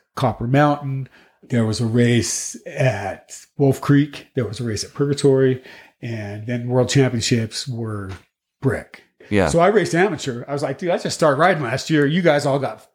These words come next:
Speaker 1: three years on me. I'm
Speaker 2: Yep.
Speaker 1: going amateur."
Speaker 2: Yeah.
Speaker 1: And so I cleaned up racing amateur, and everyone was pissed. They're like, "Pappas, you should be pro." And so I'm like, "All right, I'll go fucking pro at the last race of the year.
Speaker 2: Yeah.
Speaker 1: I'm, I'm gonna race pro at the last year." Well, that year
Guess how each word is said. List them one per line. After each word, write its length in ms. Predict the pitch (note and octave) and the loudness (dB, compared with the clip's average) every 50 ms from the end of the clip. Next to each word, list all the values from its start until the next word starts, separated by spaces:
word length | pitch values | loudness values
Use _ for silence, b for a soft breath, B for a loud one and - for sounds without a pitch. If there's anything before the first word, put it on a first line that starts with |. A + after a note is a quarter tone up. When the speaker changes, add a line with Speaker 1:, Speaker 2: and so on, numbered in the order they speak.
| _ _ - | _ _ -10
Speaker 1:
three 220 | E3 E3 E3 D#3 | -4 -2 -2 0
years 300 | D#3+ F#3+ G#3 D3+ C#3 A#2+ | 2 2 2 2 2 0
on 240 | C3+ B2 C3+ B2+ C#3 | -2 -4 -4 -4 -2
me. 220 | F#3 F#3 D3 D3 - | -2 -2 -4 -2 0
I'm 80 | B2 A#2 | 2 2
Speaker 2:
Yep. 140 | A2 F#2+ - | 2 2 2
Speaker 1:
going 200 | C#3+ C3 C3 D#3 | 0 -2 -2 -4
amateur." 400 | F#3+ G3+ E3 - - - C3 A#2+ - | -4 -4 -6 -8 -10 -12 -10 -6 -2
Speaker 2:
Yeah. 260 | A2+ A2+ G#2 F#2+ - - - | 0 2 2 2 0 -2 -6
Speaker 1:
And 160 | C3+ C#3 C3 | -6 -6 -4
so 160 | - - D3+ C#3+ | -2 0 2 2
I 60 | B2 | 0
cleaned 300 | - - E3+ F3 E3+ D#3 | 0 -4 -2 -2 2 2
up 160 | D#3 D#3 D#3 | 0 0 0
racing 320 | D3 D3 C#3+ C3+ - - C#3 | 0 0 0 0 0 0 2
amateur, 440 | C3+ C3 C3 C3 - - C#3 C3+ C3 | 2 2 2 0 0 0 2 2 2
and 100 | B2+ B2+ | 2 0
everyone 260 | C3+ C3+ C#3 D3 C#3 | 0 2 2 2 0
was 100 | C3 - - | 0 -2 -2
pissed. 280 | - C#3+ C#3 C3 - | 0 2 2 2 2
They're 100 | C#3 B2 | 0 -2
like, 120 | B2 B2 - | -2 0 0
"Pappas, 440 | C#3+ C#3+ C#3+ C#3+ D3+ C#3 A#2+ - D#3+ | 0 2 2 0 0 -2 -4 -4 -4
you 80 | D3+ | -4
should 200 | A#2+ G#2+ C3 A#2+ | -4 -4 -6 -6
be 80 | A#2 A#2 | -6 -8
pro." 520 | A2+ - - D3+ C#3 C#3 C3+ C3+ C3+ C3+ - b b b b b b b b b | -8 -2 0 4 4 6 6 4 2 0 -2 b b b b b b b b b
And 160 | - D3 C#3 - | -4 -4 -2 0
so 80 | C#3+ C#3 | 0 2
I'm 60 | C#3 | 2
like, 180 | C#3+ C#3 - | 2 2 4
"All 100 | F#3 G3+ | 4 4
right, 240 | G3 F3 E3 E3+ E3+ - | 6 6 4 2 0 0
I'll 120 | D#3 F3+ | -2 -2
go 160 | E3+ D#3+ E3+ D#3 | 0 0 -2 -2
fucking 320 | - E3 D3+ C#3+ C#3+ B2+ | -2 -4 -6 -6 -6 -6
pro 420 | - C#3+ C#3 C3+ C3+ C3+ C3 B2+ - b b b b b b _ - | -2 2 2 4 4 2 0 -2 -6 b b b b b b _ -8
at 160 | F3+ C#3 B2+ | -4 -4 0
the 80 | - C#3 | 0 2
last 320 | C3 C3+ B2+ B2 A#2+ - - | 4 4 4 2 2 2 2
race 200 | C3 A2+ - - | 2 2 2 -2
of 80 | A#2+ G2+ | -6 -6
the 100 | G#2+ G#2 | -4 -6
year. 280 | G2 F2 - - - - _ _ - | -6 -8 -10 -18 -20 -20 _ _ -2
Speaker 2:
Yeah. 240 | - G2 G2 F#2+ | 2 4 4 4
Speaker 1:
I'm, 300 | - - G#2+ A#2 C3+ C3+ - - | 2 0 -4 -6 -6 -8 -10 -10
I'm 140 | A#2 C3+ | -8 -6
gonna 140 | C#3 C#3 B2+ A#2 | -4 -4 -4 -4
race 200 | G#2+ G2+ G#2 - | -6 -8 -10 -12
pro 240 | - G#2+ G2 G2 G2 | -12 -16 -16 -16 -18
at 60 | - | -20
the 100 | - F#2 | -20 -20
last 240 | E2 D#2 - - - | -18 -16 -16 -16 -16
year." 120 | - - B B B B B B B B - | -18 -20 B B B B B B B B 0
Well, 420 | D3+ D3 C#3+ C#3 C#3+ - - _ _ | 2 4 4 2 2 -2 -8 _ _
that 560 | - D#3 C3 A#2 B2 C#3+ D3+ D#3 E3+ D#3+ D#3+ | -20 -14 -10 -4 0 2 4 4 4 2 2
year 560 | D3+ D#3+ E3 D#3 D3+ D3 C#3 C3 B2 A#2 A2+ | 2 4 6 6 6 6 4 4 0 -4 -8